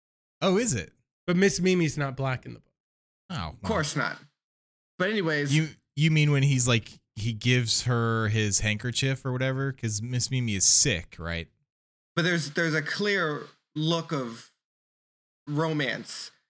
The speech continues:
Speaker 3: And for whatever reason, they're clearly trying to keep it under wraps. But for whatever reason, their blinds are completely open.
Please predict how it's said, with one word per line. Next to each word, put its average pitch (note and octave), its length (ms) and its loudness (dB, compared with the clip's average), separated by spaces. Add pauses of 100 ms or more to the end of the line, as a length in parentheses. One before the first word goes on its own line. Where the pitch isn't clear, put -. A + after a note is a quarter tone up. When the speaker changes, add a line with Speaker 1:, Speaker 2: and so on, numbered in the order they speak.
(220)
Speaker 3:
And D3 380 2
for D#3+ 120 -4
whatever F3 320 0
reason, D#3+ 340 -2
they're D3+ 100 0
clearly A#3 680 -2
trying D3+ 300 -2
to C3 60 -4
keep D3+ 280 -4
it C#3 60 -2
under B2+ 200 -2
wraps. B2 400 -2
But C#3 140 -8
for D3+ 100 -4
whatever D3+ 240 0
reason, D3+ 320 0
their B2 80 -2
blinds C#3+ 500 -2
are B2+ 80 -4
completely C3+ 580 -4
open. B2+ 460 -6